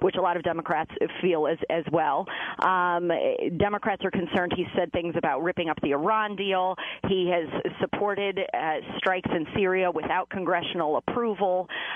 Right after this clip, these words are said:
Um, he, he has m-, made some t-, tough remarks on Russia, which, you know, supporters, uh, of Pompeo think are a good thing. Um, but Democrats generally think he's too hawkish. Then he has also made controversial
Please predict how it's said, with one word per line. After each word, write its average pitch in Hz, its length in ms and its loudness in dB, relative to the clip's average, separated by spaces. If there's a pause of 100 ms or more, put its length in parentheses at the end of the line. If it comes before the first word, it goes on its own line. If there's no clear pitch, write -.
(100)
Um, 170 560 4 (100)
he, 185 320 2
he 180 120 4
has 196 240 0 (180)
m-, 180 140 0 (220)
made 175 400 2 (100)
some 175 320 -2
t-, - 220 -4
tough 262 260 2
remarks 180 340 -4
on 170 160 0
Russia, 175 400 0
which, 170 180 -2 (300)
you 165 280 2
know, 147 140 0
supporters, 190 480 0 (440)
uh, 151 300 2
of 165 200 0 (100)
Pompeo 165 440 2
think 170 240 -2 (100)
are 165 140 2
a 170 40 -2
good 254 300 2
thing. 147 260 -2 (280)
Um, 170 400 4
but 185 140 0
Democrats 202 440 0 (160)
generally 226 400 0
think 190 220 -4
he's 185 240 -2
too 175 80 4
hawkish. 165 340 0 (300)
Then 220 100 2
he 226 80 2
has 214 140 2
also 196 300 0
made 170 200 -2
controversial 175 600 0